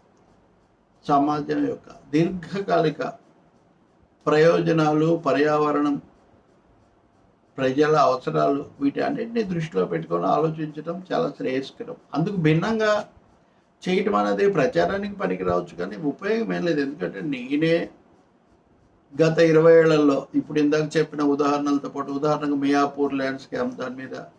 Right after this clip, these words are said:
మియాపూర్లో ఏదో జరిగింది, ఇది కేసీఆర్ ఒక కమిటీ చేసే తర్వాత ఏమైంది, ఎన్ని ఉన్నాయో ఇట్లాంటివి చెప్పడానికే లేదు. కాబట్టి ఇదొక దశ. పర్యావరణము, అలాగే హైదరాబాద్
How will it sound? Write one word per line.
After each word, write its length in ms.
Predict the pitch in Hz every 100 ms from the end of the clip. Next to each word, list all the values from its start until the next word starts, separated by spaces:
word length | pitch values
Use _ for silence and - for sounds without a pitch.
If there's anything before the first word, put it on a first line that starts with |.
| _ -
మియాపూర్లో 520 | 135 135 127 135 127 127
ఏదో 100 | 131 127
జరిగింది, 400 | 123 123 127 127 131 - 160
ఇది 100 | 139 -
కేసీఆర్ 440 | 139 131 139 127 123
ఒక 100 | 123 123 _ _ _ _ _ _ _ _
కమిటీ 340 | 139 135 143 147 135
చేసే 220 | 131 147 143
తర్వాత 240 | 139 139 151 147
ఏమైంది, 280 | - 151 135
ఎన్ని 160 | 139 226
ఉన్నాయో 240 | 143 143 165
ఇట్లాంటివి 440 | 147 135 131 131 127 120
చెప్పడానికే 560 | 123 117 - 95 - - - - -
లేదు. 220 | - - - _ _ _ _ _ _ _ _
కాబట్టి 240 | - 208 214
ఇదొక 240 | 160 240 247 170
దశ. 200 | 151 156 208 - - _ _ _ _ _ _ _ _ _ _ _ -
పర్యావరణము, 680 | 95 107 104 101 98 - 101
అలాగే 260 | - 185 190 175
హైదరాబాద్ 500 | 165 170 170 175